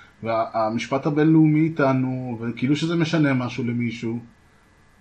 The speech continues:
ו-, ואני לא יודע למה, אני באמת לא יודע למה, אני לא יודע איזה אינטרס יש,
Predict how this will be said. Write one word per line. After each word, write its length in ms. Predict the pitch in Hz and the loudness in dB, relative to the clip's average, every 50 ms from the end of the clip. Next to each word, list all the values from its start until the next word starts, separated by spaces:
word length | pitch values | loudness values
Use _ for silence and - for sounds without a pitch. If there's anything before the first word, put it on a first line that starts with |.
| _ _ _ _ _ _ _ _ _ - 104 | _ _ _ _ _ _ _ _ _ -14 -10
ו-, 140 | 107 123 120 120 117 | -8 -6 -6 -6 -6
ואני 300 | 127 131 135 156 175 202 | -4 -4 -2 -2 0 0
לא 80 | 233 | 0
יודע 240 | 233 220 208 202 170 | -2 0 0 0 0
למה, 300 | 139 117 110 98 87 78 71 78 | 0 0 -2 -2 -4 -8 -10 -8
אני 100 | 92 107 | -6 -4
באמת 340 | 117 143 170 190 185 190 170 | 0 0 0 0 0 0 2
לא 60 | 143 | 0
יודע 280 | 123 107 - 95 87 | 0 0 -2 -6 -10
למה, 340 | 85 82 85 90 90 80 78 87 | -10 -12 -14 -16 -16 -16 -12 -8
אני 100 | 101 131 | -4 -4
לא 60 | 165 | -2
יודע 480 | 180 170 156 170 165 165 160 151 143 - | -2 -2 -2 0 0 0 0 0 0 0
איזה 220 | 147 160 160 156 175 | 0 0 0 0 0
אינטרס 640 | 170 156 143 - 147 131 143 147 151 147 - - | 0 0 0 0 0 0 2 0 0 0 -2 -4
יש, 240 | 135 143 143 139 | -4 -4 -4 -4